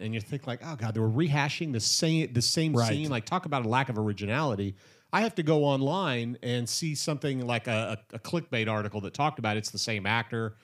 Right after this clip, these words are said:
Speaker 1: that links to his Twitter, and he talks
Speaker 2: Well,
Speaker 1: about
Speaker 2: and here's the
Speaker 1: Hey.
Speaker 2: thing. M-, many of us are, are aging. We're, we're getting older, and maybe not great consumers of this stuff, but I don't,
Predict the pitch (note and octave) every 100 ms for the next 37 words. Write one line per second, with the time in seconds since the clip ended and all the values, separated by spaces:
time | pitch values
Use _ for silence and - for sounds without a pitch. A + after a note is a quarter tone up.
0 | _ _ B2+ B2 C3 - A2+ F#2+ F2+ -
1 | D3+ C#3 C#3 C3 G#2 G#2+ A#2+ A2 G#3 B3+
2 | A#3+ F3 B3+ C#4+ A#3 E3 E3+ A2+ F2+ -
3 | - _ _ - C3+ D3 D3 C#3+ D#3 C#4+
4 | G#3 A#2 C#3 A2 - - - B2+ C3+ -
5 | C3+ B2 A#2+ A#2+ - _ _ - A#2+ B2+
6 | A2+ B2+ E3+ C3+ G#2+ B2 A#2+ A#2+ A#2+ A#2+
7 | A#2 A2 A#2+ B2 A#2 A2 A#2+ D#3+ - -
8 | - - _ - B2 C3 C3+ B2 A#2+ C3
9 | D3 _ _ _ _ _ - B2 B2 A#2+
10 | A2 C3 A#2 A#2 A2 G#2 A2 G2+ - -
11 | - - - B2 - C3+ C3 A#2 A#2 A2